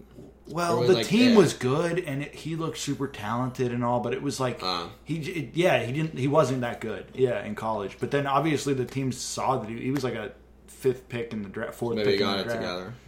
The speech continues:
Speaker 1: Yeah.
Speaker 2: Yeah.
Speaker 1: Well, they just, they saw how talented his arm was. The dude's got a fucking cannon.
Speaker 2: Yeah.
Speaker 1: You know, and he can run. Yeah. He ran for, like, a hundred yards against the Steelers,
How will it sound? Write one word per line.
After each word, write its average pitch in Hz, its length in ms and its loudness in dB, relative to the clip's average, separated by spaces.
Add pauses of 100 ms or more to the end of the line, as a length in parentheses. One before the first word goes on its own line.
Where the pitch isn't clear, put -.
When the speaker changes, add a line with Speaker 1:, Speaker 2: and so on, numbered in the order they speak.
(280)
Speaker 1:
Yeah. 131 160 4
Speaker 2:
Yeah. 120 220 0
Speaker 1:
Well, 123 100 2
they 139 140 6
just, 131 180 0 (320)
they 143 120 4
saw 151 260 6
how 135 60 4 (100)
talented 123 400 -4
his 107 120 -6
arm 110 280 -4
was. 92 160 -12
The 104 80 -10
dude's 113 220 -2
got 123 120 -2
a 104 60 -6
fucking 104 400 -10
cannon. 104 480 -10 (440)
Speaker 2:
Yeah. 175 280 -2
Speaker 1:
You 127 40 2
know, 123 240 2
and 143 220 0
he 135 80 2
can 123 240 -4
run. 113 320 -4 (140)
Yeah. 110 260 -8 (720)
He 165 100 2
ran 220 240 4
for, - 100 0
like, 131 120 2
a 110 40 -4
hundred 123 280 -2
yards 120 280 0
against 101 260 -8
the 104 60 -8
Steelers, 104 600 -8